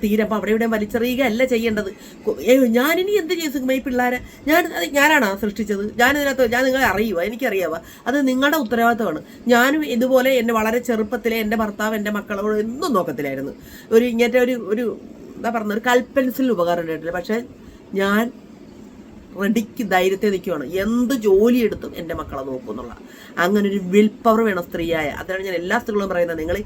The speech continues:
ഇങ്ങനെ ഇരിക്കുന്നവരാകരുത്. അയ്യോ, വിധിയെ പഠിച്ചെടുക്കുക, വിധി നൂലെ കെട്ടി തമ്പുരാനും തരത്തൊന്നുമില്ല. എല്ലാവരും കോടീശ്വരന്മാരും അല്ല, ലോട്ടറി അടിച്ച് രക്ഷപ്പെടാമെന്നും വിചാരിക്കണ്ട. നമ്മള് നമ്മുടെ ബുദ്ധി ഉപയോഗിച്ച് നമ്മൾ അന്നത്തിനുള്ള വക കണ്ടെത്തിയിരിക്കണം.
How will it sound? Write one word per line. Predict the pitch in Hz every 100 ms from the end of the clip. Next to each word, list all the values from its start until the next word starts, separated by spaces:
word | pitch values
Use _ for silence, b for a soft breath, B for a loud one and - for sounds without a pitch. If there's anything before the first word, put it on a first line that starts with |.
| B B - 180 180
ഇങ്ങനെ | 185 185 190
ഇരിക്കുന്നവരാകരുത്. | 180 185 185 180 180 180 190
അയ്യോ, | 180 196 214 202
വിധിയെ | 151 185 202
പഠിച്ചെടുക്കുക, | 202 196 185 196 208
വിധി | 214 233 214
നൂലെ | 220 254 262
കെട്ടി | 214 226 208
തമ്പുരാനും | 202 220 226 226
തരത്തൊന്നുമില്ല. | - 185 202 180 131 B B -
എല്ലാവരും | 220 254 220 233 214
കോടീശ്വരന്മാരും | 196 202 220 208 214 226 226
അല്ല, | 151 208
ലോട്ടറി | 214 214 247
അടിച്ച് | 208 220 196
രക്ഷപ്പെടാമെന്നും | 208 202 214 262 208
വിചാരിക്കണ്ട. | 165 156 135 120 - - - - - - - - - - 156
നമ്മള് | 165 165 196 240 208 247 B B 214 196
നമ്മുടെ | 202 220 226
ബുദ്ധി | 214 185 165 220 247
ഉപയോഗിച്ച് | 175 185 180 185 185 247 180
നമ്മൾ | 180 190 170
അന്നത്തിനുള്ള | 165 196 196 208 180 170
വക | 165 175
കണ്ടെത്തിയിരിക്കണം. | 156 156 - 180 151 139